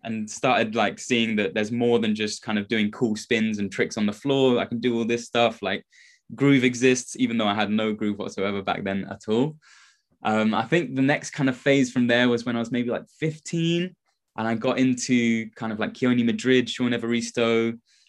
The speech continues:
If you remember Sean Evaristo, when he was choreographing Tae Yang,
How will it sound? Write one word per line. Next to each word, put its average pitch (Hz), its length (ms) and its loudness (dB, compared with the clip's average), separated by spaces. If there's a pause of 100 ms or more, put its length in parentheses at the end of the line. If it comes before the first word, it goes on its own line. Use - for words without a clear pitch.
(180)
If - 140 -8
you 120 60 2
remember 120 200 4
Sean 127 180 2
Evaristo, 117 420 0
when 113 120 -4
he 113 80 -4
was 104 100 -4
choreographing 110 680 0
Tae 120 180 -4
Yang, 113 560 -2